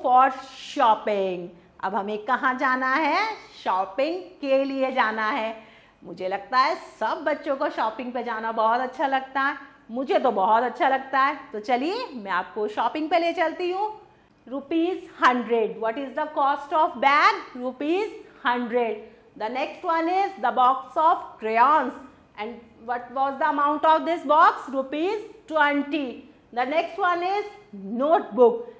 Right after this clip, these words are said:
And what was the cost of notebook? Rupees fifty. The next one is pencil.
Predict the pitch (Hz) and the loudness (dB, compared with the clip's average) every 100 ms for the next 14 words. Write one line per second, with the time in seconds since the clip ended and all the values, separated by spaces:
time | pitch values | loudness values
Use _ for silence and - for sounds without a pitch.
0 | - 233 233 269 277 302 302 330 330 320 | -8 -6 2 0 2 -2 0 0 0 0
1 | 311 311 381 339 339 330 330 269 370 453 | 0 0 0 0 0 -2 -4 -2 0 0
2 | - - - _ - 233 233 320 403 427 | -2 -18 -20 _ -6 -6 -2 0 0 -2
3 | 427 - - - 359 359 359 349 285 233 | -6 -18 -20 -2 0 0 -4 -6 -6 -8
4 | - - 202 240 277 - 349 320 320 370 | -14 -12 -8 -4 -6 -2 0 0 2 0
5 | 370 - - _ 330 330 339 339 359 262 | 0 -10 -20 _ 2 2 2 2 4 4